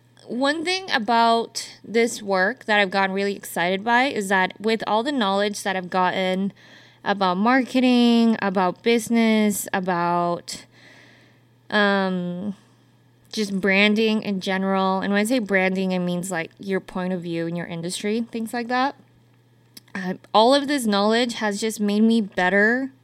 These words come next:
at the photography and the video. Um, it's more than just showing up and taking the photo. There's, like, so much intention that goes into actually making s-,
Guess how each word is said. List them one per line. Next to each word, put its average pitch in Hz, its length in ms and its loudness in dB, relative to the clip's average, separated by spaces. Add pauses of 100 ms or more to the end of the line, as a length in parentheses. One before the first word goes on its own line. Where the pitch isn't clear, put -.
(160)
at 190 500 -2 (160)
the 196 180 -2
photography 190 560 -4
and 185 80 -2
the 180 60 -4
video. 185 520 0 (720)
Um, 190 400 0
it's 202 180 0
more 202 360 6
than 208 160 2
just 196 180 -2
showing 196 340 0
up 180 180 -2
and 180 120 -6
taking 185 280 -6
the 180 60 -4
photo. 185 400 -2
There's, 196 260 0
like, 196 140 -2
so - 140 -2
much 226 240 0
intention 196 520 -2
that 185 180 -4
goes 180 340 0
into 185 280 -6
actually 190 800 -2 (160)
making 196 480 0 (260)
s-, - 120 -16